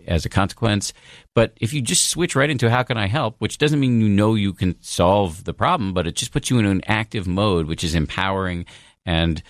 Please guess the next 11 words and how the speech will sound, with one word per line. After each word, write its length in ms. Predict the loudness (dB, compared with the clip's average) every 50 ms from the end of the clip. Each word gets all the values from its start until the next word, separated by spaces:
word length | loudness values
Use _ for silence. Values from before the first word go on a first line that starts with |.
| _ _ -6
to 80 | -2
get 100 | -2 0
a 60 | 0
little 160 | 0 0 0 0
grandiose, 640 | 0 2 2 2 2 0 0 0 0 -2 -4 -8 _ _ _ 0
ennobling. 760 | 2 2 4 4 2 2 0 0 -2 -2 -4 -6 -8 -12 -16 _ _ _ _ _ _ _ _ _ _ -2
I 200 | 0 0 0 0
find 260 | 0 0 0 0 0
that 80 | 2
is 160 | 2 2 2 2
a, 240 | 2 2 0 -2